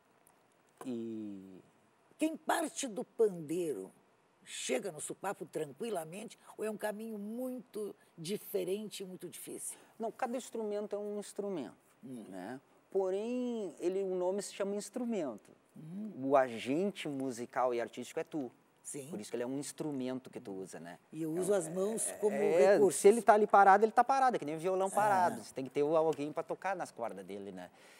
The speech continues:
Speaker 1: Então, basicamente, o, o agente musical é tu mesmo. Se com o processo cognitivo lá, a gente consegue, pras crianças, nas escolas ou em qualquer outra ativi-, outro centro cultural, qualquer coisa, já desde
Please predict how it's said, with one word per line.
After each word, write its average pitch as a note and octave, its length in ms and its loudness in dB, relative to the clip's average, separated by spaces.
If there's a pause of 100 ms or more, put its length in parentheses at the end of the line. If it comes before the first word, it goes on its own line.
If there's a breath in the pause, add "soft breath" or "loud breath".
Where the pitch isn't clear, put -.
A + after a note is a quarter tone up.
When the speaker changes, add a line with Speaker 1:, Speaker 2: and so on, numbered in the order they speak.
(120)
Speaker 1:
Então, C#3 320 -4
basicamente, D3+ 760 -4
o, A2+ 200 -6
o A#2+ 140 -4
agente A#2 460 -4
musical B2 520 -6
é C#3 40 -4
tu D#3+ 140 -8
mesmo. B2+ 420 -6 (320 loud breath)
Se A#3 540 -6
com G#3+ 140 -6
o - 20 -4
processo G#3 380 -4
cognitivo D3 720 -4
lá, G2 280 -4 (360 soft breath)
a A2+ 80 -8
gente C#3+ 260 -10
consegue, C3 640 -6
pras - 320 -8
crianças, A2+ 560 -8
nas G2+ 180 -10
escolas A2 720 0
ou A2+ 80 -8
em A2 40 -10
qualquer A2 260 -4
outra E3+ 320 -2
ativi-, A#2 260 -10
outro G2+ 280 -10
centro - 260 -10
cultural, G#2+ 440 -2
qualquer A2 220 -10
coisa, G2+ 280 -2 (300 loud breath)
já B2 340 -2
desde E3+ 600 -2